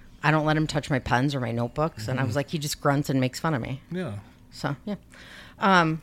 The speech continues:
Speaker 2: Good talk.
Speaker 1: yeah. So he's an investigator for the Cook County Medical Examiner's Office,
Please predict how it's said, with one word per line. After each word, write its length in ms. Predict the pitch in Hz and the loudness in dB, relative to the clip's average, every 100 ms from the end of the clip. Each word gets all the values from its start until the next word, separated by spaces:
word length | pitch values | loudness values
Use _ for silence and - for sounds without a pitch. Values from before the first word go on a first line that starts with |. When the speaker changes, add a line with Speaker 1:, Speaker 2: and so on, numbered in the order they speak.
| - | -8
Speaker 2:
Good 140 | 139 | -10
talk. 340 | - 139 110 - | -6 -6 -8 -4
Speaker 1:
yeah. 120 | 190 - - - - - | -4 -4 -10 -20 -20 0
So 320 | - 247 233 | 6 6 6
he's 320 | 202 262 302 | 2 -2 0
an 80 | 339 | 2
investigator 680 | 240 185 - 202 196 196 190 | 4 4 2 2 4 6 4
for 220 | - 170 | 0 -2
the 280 | 151 165 151 | 0 -2 -2
Cook 240 | - - | -6 -4
County 240 | 165 147 | 0 2
Medical 340 | 139 131 - 165 | 2 0 -2 -4
Examiner's 500 | 156 170 165 175 160 | 0 0 0 -2 -2
Office, 540 | 165 160 196 190 - | -2 0 0 -2 -4